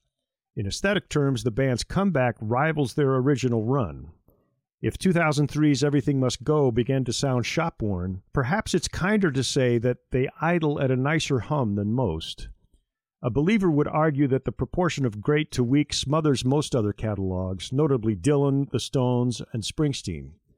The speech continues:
And that work is surrounded by solo efforts that confound the Fagan-Becker partnership.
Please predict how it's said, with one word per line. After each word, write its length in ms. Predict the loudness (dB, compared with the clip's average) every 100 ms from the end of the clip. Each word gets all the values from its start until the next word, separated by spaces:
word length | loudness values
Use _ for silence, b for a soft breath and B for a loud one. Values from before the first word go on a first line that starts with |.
| _ _ _ _ _
And 200 | -2 0
that 200 | 0 0
work 300 | 2 2 2
is 80 | -4
surrounded 540 | 0 0 2 2 0
by 140 | 2 0
solo 400 | 0 0 2 2
efforts 380 | -2 -2 -6 -6
that 120 | -4
confound 540 | -4 -2 -2 0 0
the 80 | -2
Fagan-Becker 720 | -2 0 2 0 0 -2 -4
partnership. 640 | -2 -4 -2 -6 -6 -10